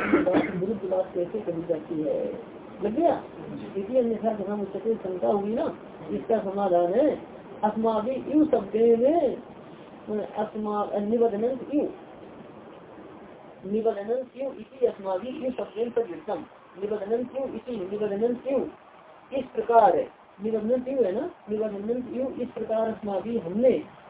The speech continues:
इव शब्द का प्रयोग करके आपकी शंका का परिहार कर दिया।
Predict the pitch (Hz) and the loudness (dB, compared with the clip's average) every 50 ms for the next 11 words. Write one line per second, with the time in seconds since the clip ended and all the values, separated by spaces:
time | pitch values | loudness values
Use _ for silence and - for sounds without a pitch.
0 | - 254 294 277 - - 233 214 208 226 214 226 214 - - 208 208 208 196 - | -2 0 0 2 4 2 2 2 2 2 2 2 0 0 0 0 2 2 2 4
1 | - 196 185 - - 247 269 254 - - - - - - - - - 202 196 196 | 2 0 2 4 4 4 4 4 2 -6 -16 -18 -18 -18 -14 -6 -2 -2 -2 -2
2 | 190 226 226 190 180 180 175 - 175 170 170 165 165 - 196 165 156 147 147 - | -2 -4 -4 -4 -4 -4 0 2 2 2 2 0 -4 -4 -2 -4 -2 -2 -4 -6
3 | - 143 127 - 117 117 - - 117 | -6 -8 -10 -8 -8 -12 -12 -12 -14